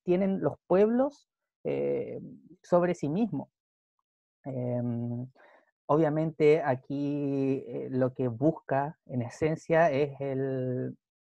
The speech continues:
el mantener un ambiente de paz. Eso es lo,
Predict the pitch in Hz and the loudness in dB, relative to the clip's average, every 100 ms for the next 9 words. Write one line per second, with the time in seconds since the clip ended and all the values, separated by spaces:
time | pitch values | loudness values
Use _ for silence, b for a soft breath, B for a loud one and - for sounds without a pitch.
0 | _ - 131 131 131 135 135 139 135 135 | _ -14 -10 -10 -10 -8 -2 0 0 0
1 | 131 151 156 143 135 139 147 147 - 147 | 0 0 0 -2 -2 -2 -4 -4 -2 0
2 | 143 143 139 135 131 131 131 _ _ _ | 2 0 -2 -2 -2 -4 -6 _ _ _
3 | 123 123 156 131 - _ _ _ - 135 | 0 2 2 0 -8 _ _ _ -10 -10
4 | - 131 135 139 139 135 - - | -6 -4 0 0 -2 -4 -8 -12